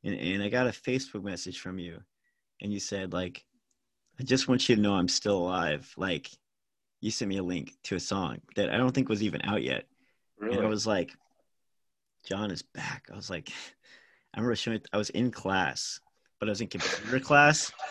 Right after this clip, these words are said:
Speaker 1: So we're all on laptops, and I'd, like, had Facebook pulled up in a second browser. I don't know, I was just goofing, uh, and I was like, I remember listening to your song in class and being like,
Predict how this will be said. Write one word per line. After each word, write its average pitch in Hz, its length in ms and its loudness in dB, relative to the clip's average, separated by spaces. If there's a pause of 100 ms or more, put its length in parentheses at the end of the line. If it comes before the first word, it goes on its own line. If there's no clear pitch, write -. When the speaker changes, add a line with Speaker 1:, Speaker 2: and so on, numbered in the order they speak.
Speaker 1:
So - 120 0
we're 131 60 10
all 131 140 12
on 107 80 6
laptops, 139 640 6 (540)
and 92 120 2
I'd, 98 120 4
like, 92 280 2 (1000)
had 101 180 2
Facebook 95 480 0
pulled 98 160 2
up 95 140 4
in 92 60 -2
a 90 40 -2
second 92 440 0
browser. 92 520 2 (160)
I - 40 -6
don't 98 120 -2
know, 92 100 -4
I - 40 -2
was 90 100 -4
just - 240 -10
goofing, 98 360 -2
uh, 90 60 -2 (400)
and 101 120 0
I 101 60 0
was 98 200 -4
like, 90 340 -6
I - 40 -6
remember 110 220 4
listening 98 320 -2
to - 120 -8
your 82 80 -2
song 90 440 -4 (580)
in 92 140 -4
class 92 400 -2
and - 80 -12
being 85 120 -4
like, 78 220 -8